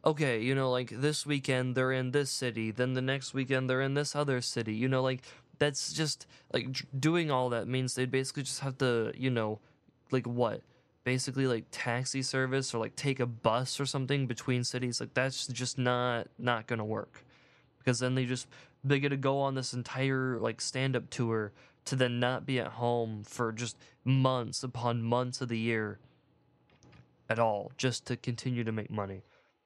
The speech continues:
What a, no, what a terrible world, and truly a world that, uh,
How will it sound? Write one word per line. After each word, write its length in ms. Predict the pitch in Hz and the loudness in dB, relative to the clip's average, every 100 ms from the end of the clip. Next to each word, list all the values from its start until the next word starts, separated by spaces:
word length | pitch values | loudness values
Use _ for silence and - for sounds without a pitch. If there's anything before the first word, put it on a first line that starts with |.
| _ | _
What 220 | - 139 135 | 2 2 4
a, 320 | 123 113 78 | 2 0 -2
no, 340 | 127 117 107 120 | 0 0 -2 0
what 200 | 127 127 | 0 0
a 60 | |
terrible 580 | 117 - 156 160 147 131 | -6 -2 0 0 0 0
world, 420 | 117 120 120 117 - _ _ _ - | 0 0 0 -4 -10 _ _ _ -2
and 300 | 113 107 107 | 0 0 -4
truly 580 | - 135 127 120 110 - | 0 2 2 -2 -4 -4
a 180 | 110 110 | -2 -2
world 460 | 110 120 113 113 107 | 0 0 2 -2 -2
that, 200 | 107 110 | -2 0
uh, 300 | 104 104 | 0 -2